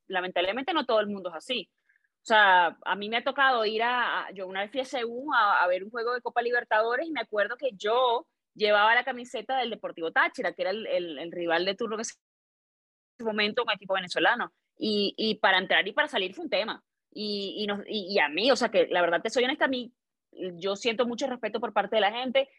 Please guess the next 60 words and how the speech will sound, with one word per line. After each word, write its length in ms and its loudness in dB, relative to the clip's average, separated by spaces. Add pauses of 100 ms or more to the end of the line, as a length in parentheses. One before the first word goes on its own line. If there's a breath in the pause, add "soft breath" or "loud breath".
(240 soft breath)
Como 200 0
que 120 2
me 160 4
dijeron 340 -6
unas 200 -10
cosas, 440 -6
no 80 -12
sé 160 -10
qué, 300 -2
yo 260 -2
me 180 -8
volteé, 460 -2
me 120 -6
miraron 360 2
y 20 -4
luego 160 2
me 120 -2
tiraron 240 -2
un 100 -10
beso. 200 0
O 20 -6
sea, 180 -2
como 180 -12
que 80 -6
ahí 120 -4
le 80 -2
bajaron 320 -4
porque 180 -8
igual 340 0 (220)
a 100 2
lo 60 2
mejor 160 -6
me 100 -4
ubicaron, 400 0
no 100 -4
lo 80 -2
sé. 220 -6 (720)
Pero, 760 4
pero 200 0
en 80 -4
el 120 -4
momento 360 -2
yo 160 0 (920)
siendo 280 -6
mujer, 320 -2
como 180 -6
que 120 -2
yo 100 -4
sí 100 -12
me 60 -10
sentí 160 -6
un 60 -6
poquito 220 -4
intimidada, 480 4
como 180 0
que, 160 2
uy, 140 0
qué 120 -2
miedo, 320 0
¿no? 80 0